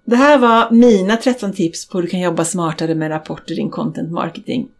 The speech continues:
Har du fler tips på hur det går att jobba smart med återvinning och ompaketering i content marketing får du jättegärna lämna en kommentar direkt här på portalen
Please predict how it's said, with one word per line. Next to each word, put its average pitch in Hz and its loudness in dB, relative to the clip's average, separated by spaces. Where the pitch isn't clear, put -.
Har 202 -6
du 269 0
fler 294 0
tips - -4
på 185 -8
hur 185 -4
det 185 0
går 180 0
att 185 2
jobba 170 0
smart 160 -4
med 175 -4
återvinning 160 -4
och 160 -2
ompaketering 156 -4
i 240 2
content 202 -6
marketing 165 -8
får 226 -4
du 220 -2
jättegärna 208 -4
lämna 175 -4
en 156 -6
kommentar 156 -6
direkt 202 -6
här 190 -4
på 220 -10
portalen 196 -6